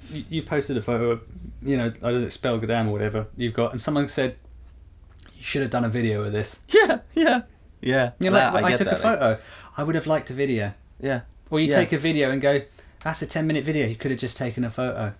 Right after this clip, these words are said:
Speaker 2: Yeah.
Speaker 1: you sitting behind your desk."
Speaker 2: Yeah. Dog eggs.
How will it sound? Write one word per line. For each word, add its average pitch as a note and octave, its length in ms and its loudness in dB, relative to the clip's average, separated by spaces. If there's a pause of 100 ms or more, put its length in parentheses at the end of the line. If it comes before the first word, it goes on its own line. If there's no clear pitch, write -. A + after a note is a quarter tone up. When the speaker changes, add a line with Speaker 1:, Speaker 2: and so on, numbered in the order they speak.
(160)
Speaker 2:
Yeah. B2+ 140 0
Speaker 1:
you B2 120 2
sitting C3 300 -2
behind A#2+ 300 0
your A#2 80 -2
desk." A2+ 420 -2 (140)
Speaker 2:
Yeah. A#2+ 180 -2 (760)
Dog C3+ 180 0
eggs. G2+ 180 -2